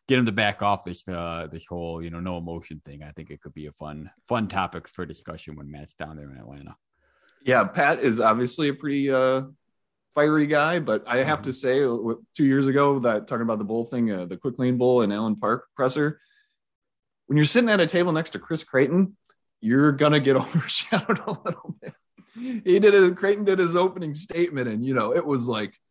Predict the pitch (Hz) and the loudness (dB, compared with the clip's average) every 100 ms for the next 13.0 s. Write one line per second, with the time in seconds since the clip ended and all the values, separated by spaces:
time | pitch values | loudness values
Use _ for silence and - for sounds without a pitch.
0 | _ _ _ 262 185 208 233 - 175 160 | _ _ _ 0 4 4 2 -4 0 2
1 | 131 120 117 127 117 120 95 107 107 107 | 4 4 2 2 0 0 -8 -4 -4 -4
2 | - 262 240 185 110 113 113 - _ _ | -6 -8 -4 -2 0 -2 -4 -12 _ _
3 | _ - 139 139 175 131 120 98 98 117 | _ -4 2 4 4 2 2 0 -2 -4
4 | 95 95 92 92 - 92 80 - 135 101 | -2 -4 -4 -8 -10 -12 -12 -2 0 2
5 | 90 87 87 - _ _ _ _ _ _ | 0 -2 -4 -6 _ _ _ _ _ _
6 | _ _ - 180 247 190 208 170 147 143 | _ _ 0 4 6 6 6 6 6 4
7 | 131 120 107 117 175 185 175 - 170 151 | 2 2 0 2 4 4 4 4 4 4
8 | 131 147 156 151 127 - 139 131 107 101 | 2 2 0 0 -4 -2 -4 -2 -4 -2
9 | 110 120 113 135 113 110 - 123 131 131 | -2 -2 -2 -4 -4 -6 -6 0 2 2
10 | 123 107 98 90 - 175 160 123 208 - | 2 -2 -2 -8 -6 0 2 2 0 0
11 | 131 117 139 214 - - - - - _ | 0 0 0 0 -2 -18 -14 -12 -12 _
12 | 202 - - _ - 226 202 - 214 196 | -14 -14 -18 _ -20 -20 -20 -10 -6 -6